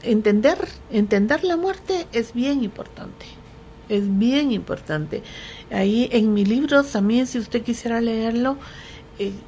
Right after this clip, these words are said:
hablo yo de, de las distintas formas de morir y cómo de veras las almas tenemos un periodo.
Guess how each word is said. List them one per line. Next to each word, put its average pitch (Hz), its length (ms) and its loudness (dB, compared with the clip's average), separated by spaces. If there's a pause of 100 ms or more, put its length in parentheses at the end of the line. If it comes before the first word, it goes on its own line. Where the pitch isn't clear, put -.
(120)
hablo 262 400 6
yo 247 460 4
de, 214 400 4
de 202 180 0
las 196 260 2
distintas 320 580 -4
formas 285 460 0
de 226 80 2
morir 214 580 2
y 226 120 0
cómo 233 420 2
de 226 140 4
veras 311 400 0
las 233 260 -4
almas 247 380 -2
tenemos 262 640 -2
un 240 180 2
periodo. 220 800 2